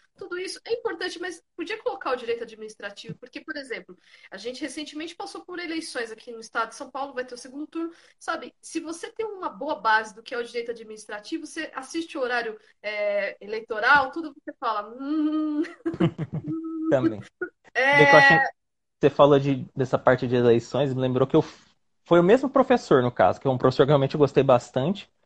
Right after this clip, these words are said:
Speaker 2: A primeira matéria que eu fiz com ele foi essa, eu fiz direito eleitoral, no caso. Que, de certa forma, eu acho que até foi um desperdício de tempo, porque eu des-, o que que eu descobri a se fazer na matéria de direito eleitoral? Que toda eleição ela muda. Então você fica, "O que que eu vou fazer aqui?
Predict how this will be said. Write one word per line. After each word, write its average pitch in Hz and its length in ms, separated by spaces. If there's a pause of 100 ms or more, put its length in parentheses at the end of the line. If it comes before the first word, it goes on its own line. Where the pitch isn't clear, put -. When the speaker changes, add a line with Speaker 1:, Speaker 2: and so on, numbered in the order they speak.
(280)
Speaker 2:
A - 60
primeira 175 280
matéria 202 260
que 185 80
eu 180 40
fiz - 160
com 175 120
ele 165 80
foi 180 200
essa, 123 180
eu 127 60
fiz 123 100
direito 143 260
eleitoral, 156 560
no 98 100
caso. - 380 (960)
Que, 240 120
de 226 80
certa 262 280
forma, 247 280
eu - 20
acho 233 120
que 226 60
até 233 140
foi 254 140
um - 20
desperdício 226 420
de 233 100
tempo, 165 460
porque 165 420
eu 175 180
des-, 170 120
o - 120
que 247 140
que 254 80
eu 240 60
descobri 190 460 (140)
a 196 60
se 196 140
fazer 190 240
na 202 80
matéria 190 320
de 185 80
direito 180 280
eleitoral? 175 580 (880)
Que 135 100
toda 151 260
eleição 147 340
ela 143 160
muda. 110 400
Então 120 180
você 143 120
fica, - 340 (1600)
"O - 60
que 440 120
que - 80
eu 415 60
vou 392 100
fazer 381 300
aqui? 370 680